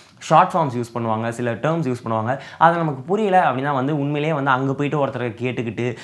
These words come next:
இல்ல டைரக்டரே வந்து கேட்கறது அப்படின்றதெல்லாம் அந்த இடத்துல வந்து ரொம்ப கஷ்டமான ஒரு விஷயமா இருக்கும். நமக்குமே வந்து, "அடடா, என்ன நமக்கு இது தெரியலையே" அப்படின்ற மாதிரி இருக்கும். So அதெல்லாமே வந்து ரொம்ப ஈஸி பண்றதுக்கு எங்களுக்கு தெரிஞ்சு பேசிக்கா, அஹ், ஷூட்டிங் ஸ்பாட்ல யூஸ் பண்ணக்கூடிய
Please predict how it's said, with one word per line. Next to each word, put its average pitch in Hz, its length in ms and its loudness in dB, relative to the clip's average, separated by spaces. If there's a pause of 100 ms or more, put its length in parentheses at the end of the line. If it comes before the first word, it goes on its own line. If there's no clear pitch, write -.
இல்ல 135 300 2
டைரக்டரே 135 540 2
வந்து 127 180 -2
கேட்கறது 120 440 -2
அப்படின்றதெல்லாம் 135 640 2
அந்த 151 300 0
இடத்துல 165 280 2
வந்து 156 120 0
ரொம்ப 127 200 -2
கஷ்டமான 131 440 -2
ஒரு 123 100 -2
விஷயமா 117 300 -2
இருக்கும். 127 260 -2
நமக்குமே 135 420 -4
வந்து, 120 340 -2
"அடடா, 110 300 0
என்ன 107 160 -4
நமக்கு 110 280 -6
இது 95 120 -8
தெரியலையே" 110 380 -2
அப்படின்ற 104 300 -4
மாதிரி 107 140 0
இருக்கும். 107 260 -6 (180)
So 196 240 0
அதெல்லாமே 180 460 4
வந்து 151 380 2
ரொம்ப 123 300 -2
ஈஸி 165 300 0
பண்றதுக்கு 120 600 -2
எங்களுக்கு 175 460 0
தெரிஞ்சு 160 340 0 (100)
பேசிக்கா, 165 500 2 (380)
அஹ், 113 200 -2
ஷூட்டிங் 170 340 0
ஸ்பாட்ல 135 300 4
யூஸ் 143 220 0
பண்ணக்கூடிய 123 440 -2